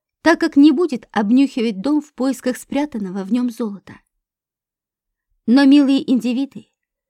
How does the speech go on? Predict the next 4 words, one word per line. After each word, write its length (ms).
каковые 480
предадутся 840
этому 340
занятию, 580